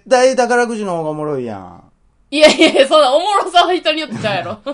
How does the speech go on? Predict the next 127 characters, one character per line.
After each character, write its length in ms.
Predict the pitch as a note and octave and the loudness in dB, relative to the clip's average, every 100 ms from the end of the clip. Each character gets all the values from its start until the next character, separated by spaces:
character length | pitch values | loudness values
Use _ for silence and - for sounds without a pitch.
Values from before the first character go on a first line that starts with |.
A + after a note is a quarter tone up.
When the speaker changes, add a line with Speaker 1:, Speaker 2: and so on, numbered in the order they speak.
| C#4+ D#4 - | -8 -8 -8
Speaker 1:
<laughs> 380 | C#4+ - B3+ - | -12 -12 -18 -18
せ 220 | - F#3 | -8 -4
や 200 | G3 E3+ | -2 -4
け 140 | C#3+ | -4
ど 140 | B2+ A2 | -6 -6
さ。 720 | - A2 G#2 F#2+ F2 F2 - _ | -8 -8 -8 -12 -18 -20 -20 _
Speaker 2:
い 60 | - | -6
や、 160 | A#3+ F#3+ | -4 -2
だ 160 | A#3+ | -2
っ 120 | D#4+ | -6
て 120 | - A#3+ | -10 -8
そ 220 | C4+ F4 | -6 -6
ん 100 | F#4+ | -6
な 560 | C#4+ G#3 F#3+ F3+ F3+ | -6 -6 -6 -8 -10
ん。 40 | F3 | -12
Speaker 1:
う 40 | F3 | -16
ん。 60 | E3 | -20
十 180 | - F#3 C5 C5 A#3+ | -12 -8 2 4 4
億 160 | - | 0
や 100 | B2 | -4
で。 200 | G#2 F#2+ | -4 -8
競 180 | - F#3 | -8 -2
馬 160 | A3 D4 | 0 0
で 60 | |
な 100 | D4+ | 0
ん 80 | B3 | -4
ぼ 80 | C#4 | -2
頑 140 | F4 | -4
張 80 | F4 | -4
っ 40 | |
た 100 | - | -6
っ 20 | E3+ | -8
て 80 | |
十 120 | D3 A#3 | -6 -6
億 120 | F3 | -6
な 80 | B2 | -6
ん 40 | |
か 200 | A2+ A2 A2 - | -8 -10 -12 -12
手 80 | G#3+ | -10
に 80 | |
入 100 | A#3+ | -8
ら 80 | B3 | -8
へ 40 | D#3+ | -10
ん 80 | |
ね 60 | A#2+ | -12
ん 60 | F#2+ | -14
で。 240 | F#2 - _ _ - | -18 -20 _ _ -14
Speaker 2:
い 60 | |
や、 100 | G3+ | -14
そ 180 | - - | -14 -14
や 200 | A3+ G#3+ | -10 -10
け 220 | F3+ A3+ B3+ | -12 -14 -8
ど、 220 | C#4 A#3 | -6 -6
も 220 | F#3 F3 | -10 -10
う 20 | |
あ 100 | F3+ | -10
の、 380 | G3 G3+ G3 F#3 - _ _ | -10 -12 -12 -14 -20 _ _
ゲ 300 | _ G3 C#4 | _ -10 -10
ー 20 | |
ム 140 | D#4+ F4 | -8 -8
感 180 | C4+ G#3 | -8 -8
が 80 | |
や 100 | F3+ | -8
っ 40 | F3+ | -8
ぱ 100 | E3+ | -12
競 180 | F3+ E3+ | -14 -12
馬 200 | E3 E3 | -12 -10
お 80 | G3+ | -10
も 100 | A3 | -10
ろ 100 | F3+ | -12
い 40 | |
と 80 | F3+ | -14
こ 140 | F3 | -12
や 140 | G3 F3 | -12 -12
し。 160 | - D#3+ | -16 -16
Speaker 1:
え 1120 | E3 D#3 D3+ _ F2 D#2+ E2 E2+ F2+ F#2 F#2 | -14 -14 -18 _ -20 -20 -20 -20 -20 -20 -20
ー、 40 | F2+ | -18
そ 220 | G#2+ G2+ | -14 -14
う 40 | |
な 60 | G2 | -6
ん 40 | |
や。 120 | D4 | -4
Speaker 2:
い 20 | D4+ | -4
や、 0 | |
だ 80 | |
か 120 | F#4 B3 | -4 -8
ら 60 | |
今 340 | - D#4+ E4 D4 | -8 -10 -10 -6
回 200 | B3 G#3 | -6 -4
は、 120 | G3+ | -8
今 180 | - F4+ | -10 -10
年 200 | F#4+ F#4 | -8 -8
は 100 | F4+ | -8
ち 80 | F4+ | -10
ょ 40 | |
っ 20 | |
と 60 | B3+ | -16
一 200 | - D4 | -14 -16
口 600 | B3 F#3 G3 F#3 F#3 F3 | -16 -18 -16 -14 -14 -14
じ 80 | F3 | -14
ゃ 40 | |
な 120 | E3+ | -14
く 80 | F3 | -18
て、 240 | - E3+ D#3+ | -16 -16 -16
ま 180 | F3 E3+ | -14 -14
あ 40 | |
も 120 | F#3+ | -12
う 40 | A3 | -14
ち 80 | - | -16
ょ 20 | |
っ 20 | |
と 60 | - | -10
買 120 | F#3+ | -10
お 60 | |
う 20 | F#3 | -10
か 100 | D3+ | -14
な 200 | D#3 D3+ | -16 -18
と 80 | - | -20
思 160 | D#3+ | -20
い 40 | D#3 | -20
ま 160 | D#3+ | -20
す 80 | _ | _
け 140 | - A1+ | -20 -20
ど 140 | - | -12
ね。 80 | A2+ | -6
Speaker 1:
あ 20 | |
ら。 240 | A#2 A2 | -4 -6